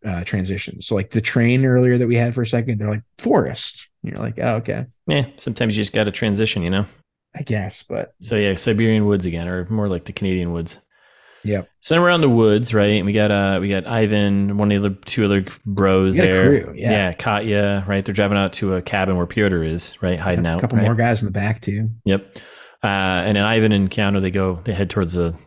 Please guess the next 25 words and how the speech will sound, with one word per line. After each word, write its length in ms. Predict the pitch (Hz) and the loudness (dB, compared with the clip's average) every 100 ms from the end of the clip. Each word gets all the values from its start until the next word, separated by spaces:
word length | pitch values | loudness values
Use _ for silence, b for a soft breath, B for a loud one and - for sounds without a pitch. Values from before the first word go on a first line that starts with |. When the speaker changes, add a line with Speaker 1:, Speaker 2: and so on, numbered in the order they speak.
| _ | _
Speaker 2:
towards 220 | - 95 85 | -6 -4 -2
the, 180 | 82 - | -4 -2
the 120 | 92 | -2
shed 320 | - 87 87 | 0 0 0
and 100 | 85 | 0
the 100 | 82 | -2
cabin 360 | - 90 85 80 | -2 -2 0 -2
there 180 | 80 80 | -4 -4
to 60 | |
kinda 220 | 85 80 - | -8 -8 -8
check 200 | - 85 | -8 -6
things 260 | 98 80 80 | -6 -6 -4
out, 180 | 82 76 | -4 -4
right? 200 | 92 - _ _ _ | -6 -8 _ _ _
Speaker 1:
Yep. 180 | 107 90 | -8 -6
They're 100 | 101 | -4
like, 80 | 98 | -6
"Stay 260 | - 139 147 | 0 2 4
with 140 | 143 | 2
the 60 | 151 | 0
car 360 | 127 123 120 | 0 2 0
with 140 | 117 110 | -2 0
Kat-, 280 | 113 107 104 | -2 -2 -4
with 120 | 107 | -2
Katya." 540 | 104 104 - 101 101 | -2 -2 -2 0 0